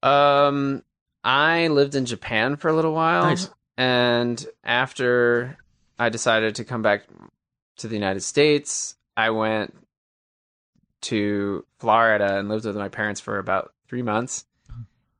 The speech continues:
Speaker 1: And I was just about to get a job down there when my sister called and said, "Hey, I won an award, um, and I'm getting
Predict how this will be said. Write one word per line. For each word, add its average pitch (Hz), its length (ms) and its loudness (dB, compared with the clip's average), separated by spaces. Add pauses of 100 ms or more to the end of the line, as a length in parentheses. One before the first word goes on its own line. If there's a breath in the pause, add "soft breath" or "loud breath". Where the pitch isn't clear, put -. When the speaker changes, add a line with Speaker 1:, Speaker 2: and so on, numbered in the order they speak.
(180)
Speaker 1:
And 101 760 -4 (1000)
I - 80 -10
was - 180 -12
just 214 220 2
about 208 220 4
to 180 60 -2
get 175 140 2
a 160 40 0
job 151 340 4
down 131 220 2
there 123 260 4
when 117 440 0
my 110 140 -2
sister 120 640 2
called 117 420 4
and 117 120 -6
said, 117 220 -2
"Hey, 160 520 4 (140)
I 143 100 2
won 175 260 2
an 160 200 -2
award, 139 800 4 (260)
um, 113 720 -2 (180)
and 120 160 -2
I'm 123 200 0
getting 143 460 0